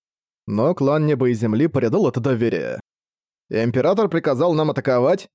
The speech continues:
и мы не могли его ослушаться», оправдывались члены клана. В то же время сам император говорил совершенно другое. «В бой пошли проклятые звёздами, а не регулярные войска».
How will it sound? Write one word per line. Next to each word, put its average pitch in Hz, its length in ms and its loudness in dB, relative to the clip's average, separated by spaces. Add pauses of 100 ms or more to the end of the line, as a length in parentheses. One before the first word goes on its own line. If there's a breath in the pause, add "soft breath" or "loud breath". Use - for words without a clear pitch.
(140)
и 113 160 0
мы 165 120 2
не 170 100 2
могли 151 300 2
его 196 220 2
ослушаться», 120 720 -2 (680)
оправдывались 107 760 0
члены 117 340 0
клана. 107 540 0 (640)
В - 80 -20
то 175 120 2
же 131 140 0
время 131 280 0
сам 165 240 0
император 131 460 0
говорил 123 400 2
совершенно 135 460 0
другое. 120 580 0 (680)
«В 107 240 -4
бой 214 300 2
пошли 180 480 2
проклятые 175 580 0
звёздами, 143 560 2
а 139 60 2
не 147 100 2
регулярные 147 560 2
войска». 131 640 0